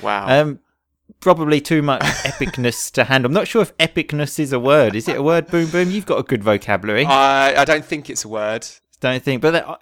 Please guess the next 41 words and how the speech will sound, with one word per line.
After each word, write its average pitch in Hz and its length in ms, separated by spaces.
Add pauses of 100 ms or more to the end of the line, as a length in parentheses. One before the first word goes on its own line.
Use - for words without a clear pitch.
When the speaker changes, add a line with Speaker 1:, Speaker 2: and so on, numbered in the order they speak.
Speaker 2:
I 143 100
enjoyed 156 340
it 120 60
anyway. 127 320
You 131 80
can 160 80
Speaker 1:
Yeah, 165 120
Speaker 2:
just 117 60
make 160 240
words 101 260
up. 131 60
Speaker 1:
exactly. 120 400
Speaker 2:
Yeah. 135 120
Speaker 1:
Just, 135 340
uh, 127 280
you 143 100
know, 120 260
take 131 320
the 120 80
words 127 340
and, 120 300
and 127 120
make 127 220
'em 123 80
your 135 140
own. 98 260 (400)
Yeah. 123 220
Speaker 2:
Exactly. 104 340
F-, - 280
fuck - 320
the 113 100
rules. 98 240 (220)
Although 226 140
you 254 140
did 247 240
get - 180
a 180 40
mention 208 400
though, 110 160
Boom 107 260
Boom. 196 360